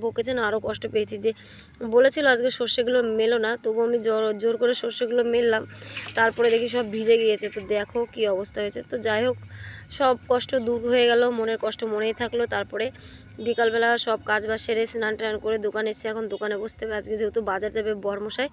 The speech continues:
আজকে হচ্ছে আমাদের এখানে শনিবারে বাজার বসবে, তো সবজি বাজারে যেতে হবে, দোকানের মাল আনতে, এ, আনতে যাবে। তারপরে আবার দোকানে বসে আছি, তার মধ্যে আবার বৃষ্টি শুরু হয়ে গেছে, টিপ টিপ বৃষ্টি এখন।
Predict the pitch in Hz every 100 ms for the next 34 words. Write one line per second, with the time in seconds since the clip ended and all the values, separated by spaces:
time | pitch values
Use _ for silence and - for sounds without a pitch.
0 | - - - - 233 214 247 240 254 233
1 | 233 220 247 247 233 233 226 226 233 220
2 | 208 226 220 214 208 247 - - - -
3 | 226 220 220 220 220 226 226 220 214 220
4 | 220 208 208 226 233 202 208 226 208 -
5 | 220 202 - 208 220 233 208 226 226 233
6 | 247 226 220 247 247 240 233 226 240 247
7 | 233 233 214 220 214 190 233 254 233 220
8 | - 233 233 220 220 220 220 247 247 -
9 | 226 208 208 202 202 202